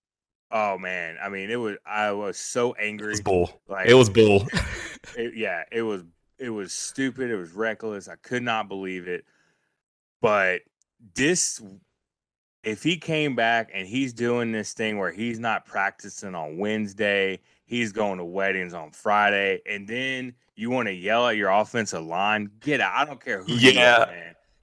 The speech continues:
Speaker 1: Get outta here. If you're not gonna sit there and be with me in the trenches Monday through Friday, if you're gonna be doing all this and that, you probably should have stayed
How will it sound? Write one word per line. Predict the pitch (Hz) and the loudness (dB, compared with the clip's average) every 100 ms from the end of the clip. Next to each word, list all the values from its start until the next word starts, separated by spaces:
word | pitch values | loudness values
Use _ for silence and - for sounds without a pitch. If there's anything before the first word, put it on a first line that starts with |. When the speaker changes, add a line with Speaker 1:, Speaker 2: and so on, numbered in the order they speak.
| - | -6
Speaker 1:
Get | 135 139 | -2 2
outta | 113 110 98 | 2 2 0
here. | 95 90 | -6 -8
If | 117 | -8
you're | 143 | -4
not | 160 151 | -2 -2
gonna | 135 | -4
sit | 113 131 113 | -4 -4 -4
there | 117 113 113 | -2 -2 -2
and | 101 98 | -6 -8
be | 104 113 | -6 -4
with | 107 107 | -4 -6
me | 107 | -8
in | 104 | -8
the | |
trenches | 85 - 107 98 101 98 92 _ _ _ _ _ - | -8 -6 -6 -6 -6 -6 -8 _ _ _ _ _ -6
Monday | 101 113 120 | -2 2 2
through | 113 117 104 | 0 -2 -4
Friday, | - 101 98 95 95 92 87 _ _ - | -2 2 2 2 0 -2 -6 _ _ -12
if | 90 104 | -8 -4
you're | 123 | -2
gonna | 123 | -2
be | 113 104 | -2 -4
doing | 113 110 | -4 -2
all | 107 104 | 0 0
this | 98 104 - | 0 -2 -4
and | 98 95 | -6 -4
that, | 92 90 - _ _ _ _ _ _ | -4 -4 -8 _ _ _ _ _ _
you | 113 110 | -12 -8
probably | 120 120 131 127 | -2 -2 -2 -4
should | - 131 | -4 -4
have | 120 | -6
stayed | - 120 117 | -2 -2 -2